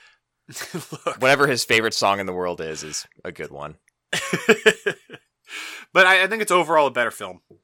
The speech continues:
Speaker 2: Yeah, I mean,
Speaker 1: Um,
Speaker 2: the other thing that you have that I think could detract from that, like you were saying, I, I,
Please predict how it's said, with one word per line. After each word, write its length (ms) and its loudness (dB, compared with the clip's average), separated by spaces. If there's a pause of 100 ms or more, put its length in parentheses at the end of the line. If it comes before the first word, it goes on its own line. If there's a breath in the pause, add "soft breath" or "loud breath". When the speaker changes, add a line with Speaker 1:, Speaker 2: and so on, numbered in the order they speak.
(180)
Speaker 2:
Yeah, 440 2
I 140 2
mean, 100 -2
Speaker 1:
Um, 40 -8
Speaker 2:
the 100 0
other 160 0
thing 200 -4
that 60 -10
you 140 -2
have 160 2
that 120 -2
I 60 0
think 260 -6
could 160 -4
detract 420 -2
from 160 -12
that, 260 -6
like 240 -12
you 80 -10
were 100 -8
saying, 280 -4
I, 80 -4
I, 220 -4